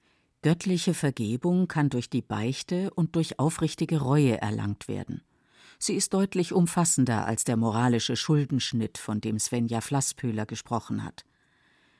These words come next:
Theologen bezeichnen sie als Absolution und meinen damit die Aufhebung von Schuld.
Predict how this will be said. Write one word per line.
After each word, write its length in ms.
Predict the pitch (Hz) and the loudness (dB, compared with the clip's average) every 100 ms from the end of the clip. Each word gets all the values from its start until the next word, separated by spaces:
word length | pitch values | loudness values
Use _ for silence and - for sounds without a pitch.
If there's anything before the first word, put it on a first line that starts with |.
| _ | _
Theologen 600 | - 151 120 135 180 190 | 0 2 4 4 4 4
bezeichnen 540 | 160 156 - 113 151 143 | 4 0 -2 -2 2 2
sie 160 | 156 | 2
als 180 | 131 139 | 0 -2
Absolution 920 | - 139 - 160 170 - 196 208 113 95 - - - | -2 -2 -2 0 0 0 2 4 4 2 -6 -20 -6
und 180 | - 165 | 0 4
meinen 340 | 165 175 202 170 | 6 6 6 4
damit 400 | 143 175 175 - | 4 2 2 -2
die 180 | - | -2
Aufhebung 680 | 123 160 185 - 160 165 165 | 0 0 0 -2 -2 0 0
von 200 | - 151 | 0 -2
Schuld. 480 | 147 - 117 - - | -2 -2 -4 -4 -12